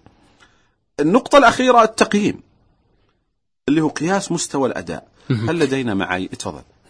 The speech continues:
Speaker 2: قبل، قبل التقييم تذكر لي المدرس. أنا أذكر يعني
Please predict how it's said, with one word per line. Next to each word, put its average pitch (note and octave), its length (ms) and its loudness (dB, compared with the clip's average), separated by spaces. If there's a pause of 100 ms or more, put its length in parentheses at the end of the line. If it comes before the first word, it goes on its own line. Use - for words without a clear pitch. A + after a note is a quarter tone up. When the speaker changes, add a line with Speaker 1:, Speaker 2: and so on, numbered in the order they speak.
Speaker 2:
قبل، D#3 340 2
قبل B2 180 2
التقييم A2 500 -2
تذكر A#2+ 380 -4
لي A#2+ 120 0
المدرس. G2+ 800 -2
أنا D3 120 2
أذكر E3 260 -2
يعني A#2+ 340 0